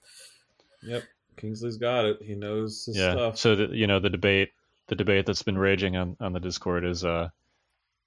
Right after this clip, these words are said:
Speaker 2: you know, if you're running Sabine, what's better, Luke Sabine or Leia Sabine? And I think that's an open question, which, um, we can get to. But, um, just as
Speaker 1: Yeah.
Speaker 2: far as training upgrades,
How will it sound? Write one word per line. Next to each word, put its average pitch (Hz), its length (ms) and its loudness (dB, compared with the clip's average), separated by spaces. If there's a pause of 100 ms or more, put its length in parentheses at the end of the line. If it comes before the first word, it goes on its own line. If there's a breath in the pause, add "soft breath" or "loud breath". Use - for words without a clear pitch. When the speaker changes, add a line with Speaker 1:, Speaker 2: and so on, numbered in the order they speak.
(560)
Speaker 2:
you 104 100 -2
know, 87 240 0
if - 160 -8
you're 95 100 0
running 90 260 0
Sabine, 90 400 -4
what's 90 160 -4
better, 90 320 -2
Luke 92 180 -4
Sabine 92 300 -2
or 87 60 -2
Leia 87 260 -2
Sabine? 87 420 -8 (140)
And 98 80 -4
I 90 80 -2
think 92 140 -6
that's 90 160 -4
an - 100 -12
open 90 220 -6
question, 87 380 -4
which, - 300 -10 (400)
um, 92 380 -12
we 95 140 -10
can - 120 -20
get - 180 -14
to. - 140 -16 (360 loud breath)
But, - 200 -6 (280)
um, 98 320 -10 (180)
just 113 160 2
as 107 80 0
Speaker 1:
Yeah. 87 40 0
Speaker 2:
far 107 120 4
as 95 80 -2
training 101 360 2
upgrades, 87 540 -4